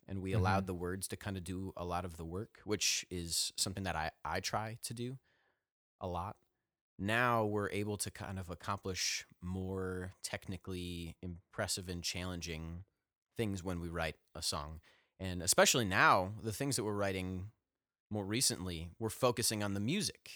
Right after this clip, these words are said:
Speaker 1: And
Speaker 2: Yeah.
Speaker 1: we'll get to the words later, i-, if there's words in this section, but we're really allowing ourselves to shine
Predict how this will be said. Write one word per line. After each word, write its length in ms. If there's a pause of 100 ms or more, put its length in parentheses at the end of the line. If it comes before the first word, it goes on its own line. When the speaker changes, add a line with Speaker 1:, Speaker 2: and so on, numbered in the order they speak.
(200)
Speaker 1:
And 140
Speaker 2:
Yeah. 100
Speaker 1:
we'll 120
get 160
to 80
the 80
words 260
later, 480
i-, 160
if 140
there's 240
words 240
in 80
this 120
section, 360
but 80
we're 160
really 220
allowing 360
ourselves 400
to 80
shine 440